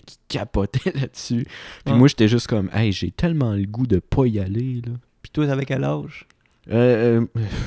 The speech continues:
Speaker 1: mon Dieu. Peut-être, euh, entre huit, dix ans, là.
Speaker 2: Ouais,
Speaker 1: Ça
Speaker 2: c'est
Speaker 1: fait
Speaker 2: ça.
Speaker 1: un petit bout, là,
Speaker 2: Ouais,
Speaker 1: mais
Speaker 2: puis toi, c'est... En-, c'est ça qui est drôle. <laughs> Entre huit, dix ans,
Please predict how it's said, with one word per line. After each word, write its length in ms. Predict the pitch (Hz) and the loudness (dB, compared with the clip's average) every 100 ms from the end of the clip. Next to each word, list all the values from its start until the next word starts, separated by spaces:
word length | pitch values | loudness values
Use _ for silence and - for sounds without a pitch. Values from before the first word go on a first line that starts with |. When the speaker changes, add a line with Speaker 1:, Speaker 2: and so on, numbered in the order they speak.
| - 117 | -6 -8
Speaker 1:
mon 180 | 107 | -6
Dieu. 140 | 85 95 113 - _ _ - _ _ _ _ _ _ _ _ _ _ | -6 -6 -8 -12 _ _ -20 _ _ _ _ _ _ _ _ _ _
Peut-être, 240 | 151 165 - | -4 0 2
euh, 200 | 104 101 | 2 2
entre 120 | 101 - - - - - - | -2 -6 -14 -14 -16 -16 -8
huit, 160 | 104 113 | 0 0
dix 300 | 113 104 101 | 0 -6 -2
ans, 200 | 98 90 127 | 0 0 2
là. 60 | |
Speaker 2:
Ouais, 180 | 135 135 | 2 2
Speaker 1:
Ça 160 | - 104 | 0 0
Speaker 2:
c'est 60 | |
Speaker 1:
fait 40 | 135 | 4
Speaker 2:
ça. 60 | |
Speaker 1:
un 80 | 110 | 2
petit 200 | 107 - | 2 -4
bout, 220 | 127 95 - | 2 2 0
là, 100 | - 160 | -2 -2
Speaker 2:
Ouais, 160 | 147 143 | 2 2
Speaker 1:
mais 60 | 92 | 2
Speaker 2:
puis 100 | 98 | -4
toi, 200 | 165 202 | 0 0
c'est... 120 | 190 - _ | 0 -14 _
En-, 160 | 143 143 - | 0 0 -4
c'est 120 | - | -6
ça 140 | 147 214 | -2 0
qui 140 | 175 | 0
est 40 | 135 | 2
drôle. 260 | 135 170 135 - - | 2 2 2 0 -2
<laughs> 240 | 190 190 | -4 0
Entre 320 | - - 165 | 2 2 2
huit, 200 | 165 208 220 | 2 2 0
dix 260 | 143 139 | -8 0
ans, 280 | 160 180 202 | 2 2 0